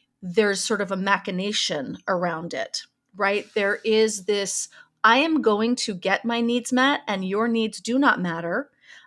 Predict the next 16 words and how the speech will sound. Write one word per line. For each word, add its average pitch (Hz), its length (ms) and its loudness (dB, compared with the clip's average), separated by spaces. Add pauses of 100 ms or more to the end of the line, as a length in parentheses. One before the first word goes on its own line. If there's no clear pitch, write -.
(100)
I 220 120 4
am 226 200 2
going 214 360 0
to," - 160 -12
and, 220 240 0
and 226 120 4
they 233 80 2
don't 240 260 0
feel 220 240 2
empathy 262 380 0
for 180 180 -10
you 175 300 -6
because 214 400 -6
they - 200 -6
literally 240 540 4
can't 208 400 -6